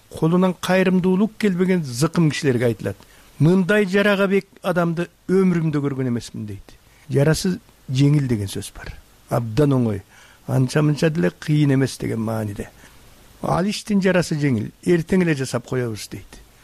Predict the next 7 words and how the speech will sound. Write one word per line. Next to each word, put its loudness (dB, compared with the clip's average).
Азыр 0
акча -4
көрсөтсөң, 0
энесин 2
бере 2
турган -2
бийликтегилер 0